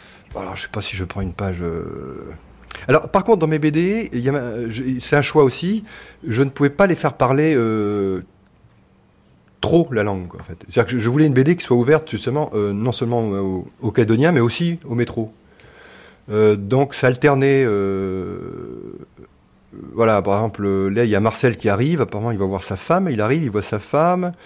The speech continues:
là, il parle français, carrément, euh, il dit, « J'ai trouvé une idée, on se lance dans le tourisme. » Et l'autre, il dit, « On part en vacances », là, on reste dans le français.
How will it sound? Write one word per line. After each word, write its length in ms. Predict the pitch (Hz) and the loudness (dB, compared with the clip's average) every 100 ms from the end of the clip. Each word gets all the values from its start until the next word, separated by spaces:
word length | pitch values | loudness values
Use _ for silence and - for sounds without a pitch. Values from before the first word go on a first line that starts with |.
| - - - | -20 -20 -4
là, 80 | 113 | 0
il 100 | 120 | 2
parle 140 | 113 | 2
français, 400 | 95 - 95 139 | 0 -4 -2 0
carrément, 400 | 165 101 113 165 143 | 0 0 0 0 0
euh, 560 | 98 95 95 92 90 | 0 0 -2 -2 -4
il 60 | 92 | -4
dit, « 120 | 123 | -2
J'ai 100 | 123 | 0
trouvé 200 | 127 135 | 2 4
une 60 | 127 | 4
idée, 260 | 120 160 170 | 4 4 4
on 80 | |
se 140 | 120 - | 2 2
lance 120 | 143 | 4
dans 60 | 127 | 2
le 60 | |
tourisme. » 520 | 135 131 107 98 87 87 _ _ _ _ _ | 4 4 4 0 -4 -8 _ _ _ _ _
Et 40 | - | -6
l'autre, 240 | 110 - | -6 -4
il 60 | 90 | -8
dit, « 120 | 92 | -6
On 60 | 101 | 0
part 140 | 98 | 2
en 60 | 98 | 2
vacances », 500 | 104 156 196 - - | 2 2 0 -4 -10
là, 100 | 98 | -6
on 40 | 92 | -6
reste 100 | 90 | -6
dans 60 | |
le 60 | 87 | -8
français. 440 | 90 87 151 196 | -10 -4 -4 -4